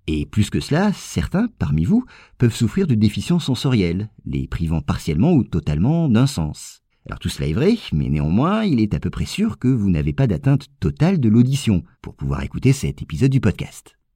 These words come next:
Sachez que l'audition est un sens particulièrement complexe, car pour récupérer les sons présents dans notre environnement, les transformer en informations compréhensibles par le cerveau,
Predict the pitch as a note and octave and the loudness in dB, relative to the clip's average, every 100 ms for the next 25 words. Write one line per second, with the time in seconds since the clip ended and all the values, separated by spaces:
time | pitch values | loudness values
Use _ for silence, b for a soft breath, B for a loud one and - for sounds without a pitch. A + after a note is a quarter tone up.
0 | _ D3 C#3+ F#3 A3 - C#3+ C3 A2 G#2 | _ -4 0 0 0 4 6 6 4 2
1 | E3 D3 A2+ G2+ - D3+ C3 - - - | 4 4 4 0 0 0 0 -2 -2 -2
2 | - - E2+ B2 C#3+ E2 - - - - | -2 -4 2 4 2 0 -6 -12 -16 -18
3 | - _ - E2 - - - G2+ - F#2 | -20 _ -8 -8 -8 -10 -4 -2 -2 0
4 | G2 C#3 E2+ - F#3+ F#3+ - G#2 E2+ D#3+ | 4 6 4 0 -2 -2 -2 -2 0 2
5 | G#3+ G#2+ C#2 - G2+ A#2+ D2+ F#3 - B | 2 2 0 -2 0 2 2 0 -2 B
6 | B B - C2+ C#2+ D#2+ - C#3+ A#3 E3 | B B -10 -6 -2 -2 0 4 6 6
7 | D#2+ - D#2+ E2 - D#2+ C#2 - G2 - | 4 2 0 0 -2 -4 -4 -2 -2 0
8 | A#2 C#3 A3+ E3 - C#2+ - - G#2 G#3 | -2 -2 -2 -2 -2 -4 -4 -4 0 0